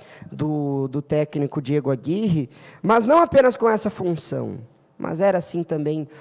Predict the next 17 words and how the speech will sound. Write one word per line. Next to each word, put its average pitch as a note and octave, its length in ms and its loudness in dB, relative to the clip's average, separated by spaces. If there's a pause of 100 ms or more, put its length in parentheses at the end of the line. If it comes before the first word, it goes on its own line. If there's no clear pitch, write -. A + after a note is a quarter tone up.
(160)
um D3+ 140 -6
nome C#3+ 420 -2
que C#3 160 -12
poderia C#3+ 540 -2
auxiliar C#3 1040 -4
nesse D3+ 360 -4
diálogo D3 840 2 (260)
entre D#3 360 -4
grupo D#3 260 -2
de C3 80 -6
jogadores, D#3 720 -2
entre D#3+ 300 -2
a D3 40 -2
comissão C#3+ 440 -6
técnica F#3 640 -4
e F3+ 80 -2
também, D#3 440 -4